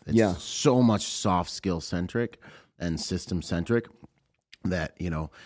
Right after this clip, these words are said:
Speaker 1: anyone can do it. It's just getting the knowledge, right? And so that's one of my missions in life. So, like, with an attack like that,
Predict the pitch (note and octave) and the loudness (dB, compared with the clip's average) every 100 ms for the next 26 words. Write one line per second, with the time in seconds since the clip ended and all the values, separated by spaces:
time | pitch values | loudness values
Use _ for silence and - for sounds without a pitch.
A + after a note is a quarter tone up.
0 | - _ _ - C3 C3 G#2+ F#2+ F2 C#3+ | -20 _ _ 0 4 6 6 2 6 6
1 | F#2+ - - F2 - F#2+ E2 D2+ D2+ D2+ | 6 2 -6 -4 0 0 0 -4 -4 -4
2 | C#2+ C#2 D2+ C#2 D2 - D#2 D#2 E2+ F#2 | -6 -8 -8 -8 -8 -6 -6 -4 -2 -2
3 | - C#2 C#2+ D2+ D#2 D#2+ D2+ D2+ D#2 - | -2 -12 -10 -6 -4 -2 -2 -4 -6 -8
4 | C#2+ D2 E2+ D#2 - D#2+ D#2+ E2 E2 D#2 | -6 -4 -4 -4 -6 -6 -4 -6 -6 -4
5 | G#2+ A2 F2+ D2 G2+ A2+ F#2 | -2 -2 -2 -4 0 0 0